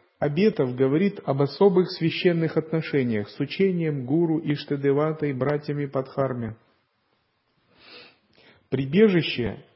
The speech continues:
это расписывает более подробно. Всё это можно свести к тому, что надо иметь веру и чистое видение. А когда их не хватает, просто молиться этому.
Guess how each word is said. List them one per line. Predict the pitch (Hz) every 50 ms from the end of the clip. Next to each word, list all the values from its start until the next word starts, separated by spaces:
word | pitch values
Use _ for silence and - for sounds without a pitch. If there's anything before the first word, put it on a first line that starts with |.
| _ _
это | - 160 165 160 - 151 143 135 - -
расписывает | 143 139 147 151 - - 190 170 - - 156 151 147 135
более | 135 151 147 135 127 123 123
подробно. | 123 123 120 117 - 107 92 78 73 82 85 87 - - _ _ _ _ _ _ _ _ _ _ _ _ _ _ _ _ _ _ _ _ _ _ _ _ _ _ _ _ _
Всё | - - - 185
это | 185 180 185 175
можно | 175 175 175 147 151 160
свести | 147 - - 160 - - - 160
к | 151 -
тому, | - 165 180 202 214 202
что | - - - 147
надо | 147 147 143 139 131 135 135 135
иметь | 131 131 131 127 - 135
веру | 135 151 190 202 196 190 170 -
и | - 135 127
чистое | - - - 151 147 - - - - 131 123
видение. | 117 110 101 90 95 92 90 90 87 98 - - -
А | 123
когда | 120 - 139 135 139 151 147
их | 143 139 139 -
не | 151 143
хватает, | - 151 151 156 151 180 180 165 147 147 -
просто | - 139 135 127 - - 127
молиться | 127 127 127 120 110 101 - - - 95
этому. | 92 87 - - 87 98 98 98